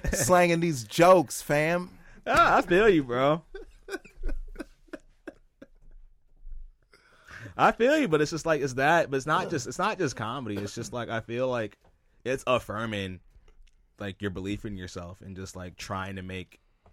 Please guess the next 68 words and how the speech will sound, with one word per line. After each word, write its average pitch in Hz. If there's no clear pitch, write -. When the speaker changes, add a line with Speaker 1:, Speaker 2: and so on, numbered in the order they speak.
Speaker 1:
you're 110
trying 113
to 107
express 104
yourself, 90
you 92
know 92
what 98
I -
mean? 90
'Cause 107
you 123
Speaker 2:
Mm-hmm. 127
Speaker 1:
talked 135
about 123
even 120
when 117
you 107
heard, 110
like, 98
Kanye 104
West 98
album, 101
you 135
heard, 123
you 113
watched 127
his 113
journey, 95
like, 92
you 98
were 98
trying 110
to 101
be 98
a 92
producer 92
and 92
you 92
had 95
this 90
thought 95
of, 87
like, 85
"I'm 95
gonna 98
do 82
this, 101
I'm 95
gonna 90
do 82
that." 95
So 98
you 101
were 110
dedicated 98
to, -
like, 92
figuring 95
out 101
how 104
you 101
could 95
be 98
at 92
your 85
best. 87
Speaker 2:
Right. 101